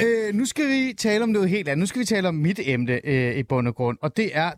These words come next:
det store emne, som vi skal have fokus på, fordi jeg, øh, det, jeg har lagt mærke til allermest den her uge, det er, hvad er det egentlig, der sker? Altså, hvad fanden er det, der sker, med al respekt, øh, hos det borgerlige Danmark? Øhm, jeg så jo også den her presse,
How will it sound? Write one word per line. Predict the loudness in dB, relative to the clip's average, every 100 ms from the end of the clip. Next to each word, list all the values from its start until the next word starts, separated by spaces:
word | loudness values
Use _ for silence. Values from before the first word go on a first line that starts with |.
| -4
det | -4
store | 0 0 0
emne, | 0 -2
som | -4 -8
vi |
skal | -2 -2
have |
fokus | 0 -4 -4
på, | -2 -2
fordi | 0 -2 -2 -8 -18 -18 -18 -20 _ -8
jeg, | -2 0 0 -2 0
øh, | 0 2 2 0 -2 -6 _
det, | 0
jeg | 2 0
har | 0 0 0
lagt | 0 -2 -2
mærke | 0 0 -2
til | -2 -2
allermest | 0 0 0 -2 0
den | 0
her | 0
uge, | -2 -2
det | -2 0
er, | -2 -4 -14 _
hvad | -2 -2 0
er | 0
det | 0
egentlig, | -2 -2 -2 -2 -4 _ _ -4
der |
sker? | -4 -2 -2 -2 -10 -4
Altså, | 0
hvad | 0
fanden | 0 0 0 0
er | -2
det, | -4
der |
sker, | -6 -2 -2
med | -2
al |
respekt, | -4 -4 -2 -2 -2
øh, | 0
hos | 0
det | -2 -2
borgerlige | 0 2 2 0 -2
Danmark? | -2 -2 -4 -10 -14 -12 -2
Øhm, | 0 2 0 -2
jeg | -2 -2
så | 0 0
jo | 0 -4
også | -2 -2 -2
den | -4 -2 0
her | -2
presse, | -4 -6 -2 -2